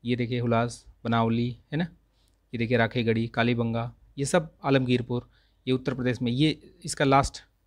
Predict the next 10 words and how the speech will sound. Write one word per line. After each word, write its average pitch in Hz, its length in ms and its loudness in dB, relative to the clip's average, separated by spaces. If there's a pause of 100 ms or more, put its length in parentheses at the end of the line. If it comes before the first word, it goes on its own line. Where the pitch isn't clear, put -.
(140)
पॉइंट 117 240 0
इधर 117 200 -4
पूर्वी, 113 380 -4 (420)
ठीक 160 140 -6
है। - 80 -4
और 123 200 0
यहाँ 131 200 2
पे 143 80 0
देखिए 139 260 0
ये 143 240 -2